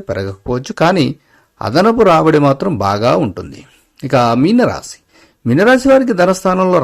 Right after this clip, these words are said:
రాశ్యాధిపతి గురువే సంచరిస్తున్నందువల్ల అనేక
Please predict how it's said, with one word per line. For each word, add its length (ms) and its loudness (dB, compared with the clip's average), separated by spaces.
రాశ్యాధిపతి 760 -2
గురువే 380 2
సంచరిస్తున్నందువల్ల 1000 0
అనేక 280 -2